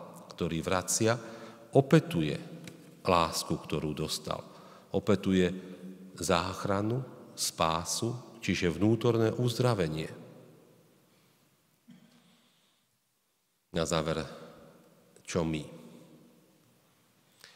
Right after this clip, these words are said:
Myslím, že celá tá bohoslúžba slova je pre nás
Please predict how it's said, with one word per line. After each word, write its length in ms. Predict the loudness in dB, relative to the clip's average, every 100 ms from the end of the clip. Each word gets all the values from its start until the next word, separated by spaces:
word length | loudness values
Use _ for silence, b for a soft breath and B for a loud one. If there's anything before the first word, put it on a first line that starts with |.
| B B -2
Myslím, 240 | 2 2
že 240 | 4 2 2 -6 0
celá 240 | 4 4 4
tá 320 | 4 2 0 -6 -12 -2
bohoslúžba 720 | 2 2 2 0 0 0 0
slova 320 | 2 4 4
je 80 | 4
pre 100 | 2
nás 380 | 4 2 0